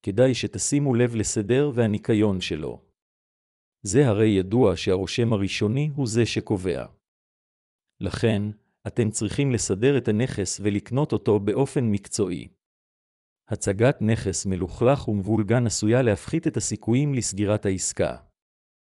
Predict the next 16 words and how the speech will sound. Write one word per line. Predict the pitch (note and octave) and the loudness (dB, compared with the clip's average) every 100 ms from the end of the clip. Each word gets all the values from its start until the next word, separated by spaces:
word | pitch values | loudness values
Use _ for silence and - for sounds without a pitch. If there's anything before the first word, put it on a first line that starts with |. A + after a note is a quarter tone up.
| _ _ _ - | _ _ _ -8
השורה | G2+ - G2+ C3+ | -4 0 2 2
התחתונה. | B2+ G#2 - G2 D#2+ C2 A#1 _ _ _ _ _ _ _ _ _ - | 2 -2 -4 -4 -4 -8 -14 _ _ _ _ _ _ _ _ _ -12
עכשיו | - - C#3+ A#2+ | -4 2 2 2
אתם | - F#2 | -2 -2
יודעים | F#2 F#2+ A#2 G#2+ | -2 0 0 0
ששוק | G#2+ G#2 B2+ - | -2 -4 -4 -2
הנדל"ן | F#2 F2 F#2+ G#2+ G2+ G#2 - | -4 -2 0 0 0 -4 -8
זה | G#2 A#2 | 0 2
לא | C3 | 2
משחק | B2+ - - A2 - | 0 -2 -2 -2 0
ילדים. | F#2+ F#2+ F2+ E2 A#1+ - _ _ _ _ _ _ _ _ _ - | -2 -2 -4 -6 -8 -18 _ _ _ _ _ _ _ _ _ -4
מי | A#2 | -2
שמתכנן | C#3+ G#2+ F#2+ - - B2 B2+ | 0 0 -2 -6 -2 0 0
לקחת | F#2+ - A2+ A2+ G2 | 0 2 2 0 0
בו | G2+ | -2
חלק, | - A2+ G2 D#2 - | 2 2 0 -2 -12